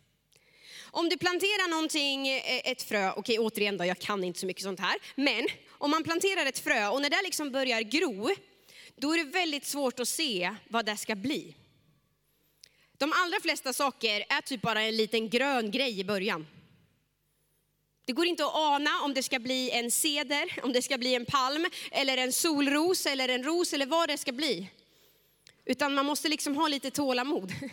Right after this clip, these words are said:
<laughs> Man måste fortsätta vattna, man måste fortsätta ta hand om det där fröet.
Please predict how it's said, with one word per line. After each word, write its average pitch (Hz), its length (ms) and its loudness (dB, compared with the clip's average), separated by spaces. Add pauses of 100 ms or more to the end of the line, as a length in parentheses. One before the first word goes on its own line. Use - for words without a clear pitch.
<laughs> - 280 -14
Man 262 120 4
måste 277 240 0
fortsätta 302 460 -2
vattna, 269 480 0
man 233 140 -2
måste 254 200 -2
fortsätta 285 400 -2
ta - 100 -4
hand 285 320 2
om 269 100 0
det 226 80 2
där 214 140 0
fröet. 214 580 -2